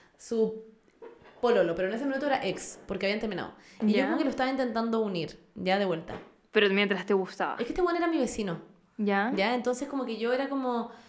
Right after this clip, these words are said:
Speaker 1: era como, no sé, como que había una weá como, jaja, vecina, vecino, y yo hablaba caleta con él, pero sobre esta persona, como para que volvieran a estar juntos,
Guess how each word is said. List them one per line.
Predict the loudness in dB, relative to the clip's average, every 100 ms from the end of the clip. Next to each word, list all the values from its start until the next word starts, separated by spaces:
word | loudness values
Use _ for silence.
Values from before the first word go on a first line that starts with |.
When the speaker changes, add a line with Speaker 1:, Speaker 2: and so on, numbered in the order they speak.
| -20 -20 _
Speaker 1:
era | 0 2 2 2
como, | 0 0 0 0 -2 -2 -4 -4 -6 -8 -8
no | -8
sé, | -4 -2 -2
como | -2
que | -2
había | -2
una | -2
weá | -2
como, | -2 -4 -4
jaja, | -6 -2 0
vecina, | -2 -4 -4
vecino, | -2 -2 -2 -2 -6 -12 -20 -18 -6
y | -4
yo | 0 2
hablaba | 2 0
caleta | 0 0 2 2
con | 2 2
él, | 2 0 -2 -2
pero | -2 -2
sobre | -4 -6
esta | -4 -4
persona, | -2 -2 0 -2 -2
como | -4 -2
para | -2
que | -2 -4
volvieran | -2 2 2
a | 2
estar | 0
juntos, | 0 0 2 0